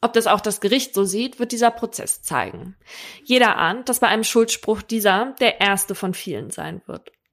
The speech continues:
Daher sind alle Presseaugen auf das Landgericht Berlin gerichtet. Und ein Anwalt, der taucht in den letzten Jahren immer dort auf, wo die Chance, von ihnen gesehen zu werden, sehr hoch ist. Rolf Bossi,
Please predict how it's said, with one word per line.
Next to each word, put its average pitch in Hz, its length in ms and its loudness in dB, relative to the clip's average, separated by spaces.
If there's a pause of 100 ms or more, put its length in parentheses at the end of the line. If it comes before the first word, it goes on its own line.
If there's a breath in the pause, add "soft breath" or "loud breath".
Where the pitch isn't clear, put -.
(160)
Daher 262 280 2
sind 262 200 -2
alle 226 200 4
Presseaugen 202 720 2
auf 226 120 -4
das 214 200 -4
Landgericht 175 600 -2
Berlin 160 340 -6
gerichtet. - 640 -16 (300)
Und 240 220 2
ein 247 180 2
Anwalt, 196 640 -4 (100)
der 254 160 6
taucht 233 320 2
in 240 80 -4
den 226 140 2
letzten 208 340 -2
Jahren 185 420 2
immer 254 220 4
dort - 300 -6
auf, 185 320 -4
wo 254 40 -2
die 254 120 2
Chance, 220 400 0
von 226 120 -2
ihnen 220 220 0
gesehen 202 420 4
zu 185 200 -4
werden, 190 480 0
sehr 180 420 -2 (100)
hoch - 240 -10
ist. - 440 -14 (560 loud breath)
Rolf 262 260 2
Bossi, - 480 -8